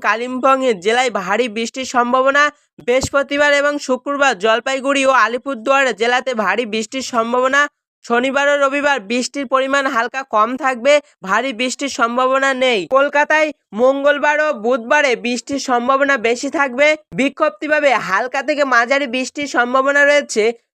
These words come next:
কয়েক পালসা বজ্রবিদ্যুৎ সহ বৃষ্টির পূর্বাভাস। কখনো অধিকাংশ মেঘলা আকাশ। আপাতত ভারী বৃষ্টির সম্ভাবনা নেই। বাতাসে জলীয় বাষ্পর পরিমাণ বেশি, আর্দ্রতাজনিত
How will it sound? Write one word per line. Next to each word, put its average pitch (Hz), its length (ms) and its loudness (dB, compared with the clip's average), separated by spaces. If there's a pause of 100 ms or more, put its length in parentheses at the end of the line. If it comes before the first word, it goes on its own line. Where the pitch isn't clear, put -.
(140)
কয়েক 269 320 0
পালসা 285 380 0
বজ্রবিদ্যুৎ 247 680 0
সহ 294 220 2
বৃষ্টির 247 460 -6
পূর্বাভাস। 277 520 -2 (480)
কখনো 262 500 2
অধিকাংশ 277 540 0 (180)
মেঘলা 240 460 0
আকাশ। 269 340 0 (560)
আপাতত 285 480 0 (120)
ভারী 208 340 0
বৃষ্টির 254 460 -6
সম্ভাবনা 277 480 2
নেই। 277 240 2 (300)
বাতাসে 269 640 0
জলীয় 247 400 0
বাষ্পর 262 500 -2
পরিমাণ 269 480 -2
বেশি, 247 360 -2 (320)
আর্দ্রতাজনিত 269 920 -2